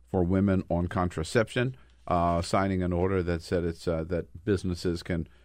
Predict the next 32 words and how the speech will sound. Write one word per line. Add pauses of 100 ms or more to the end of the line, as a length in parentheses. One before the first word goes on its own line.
(140)
basically
come
up
with
any
excuse
whatsoever,
including
religion, (420)
to
drop
contraception
from,
uh, (420)
uh,
the
health
insurance
policies
that
they
provide
for
their
employees. (340)
Uh,
today,
he's
going
to
sign,
um,